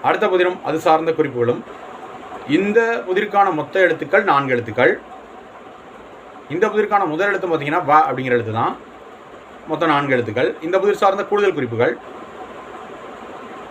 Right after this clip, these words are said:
பெண்கள் கைகளில் அணியக்கூடிய ஒரு ஆபரணத்தின் பெயர். பெண்கள் கைகளில் அணியும் ஒரு ஆபரணம். முதல் எழுத்து வா, மொத்தம் நான்கு எழுத்துக்கள். ரொம்ப எளிமையா கண்டுபிடிச்சிருப்பீங்கன்னு நினைக்கிறேன்.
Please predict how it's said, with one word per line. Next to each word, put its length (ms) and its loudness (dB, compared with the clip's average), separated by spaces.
பெண்கள் 500 2
கைகளில் 640 4
அணியக்கூடிய 760 4
ஒரு 140 6
ஆபரணத்தின் 580 2
பெயர். 220 0
பெண்கள் 300 0
கைகளில் 360 4
அணியும் 320 -2
ஒரு 160 4
ஆபரணம். 460 4
முதல் 160 4
எழுத்து 180 0
வா, 260 2
மொத்தம் 280 -4
நான்கு 260 2
எழுத்துக்கள். 320 -4
ரொம்ப 180 0
எளிமையா 200 2
கண்டுபிடிச்சிருப்பீங்கன்னு 540 -2
நினைக்கிறேன். 280 -2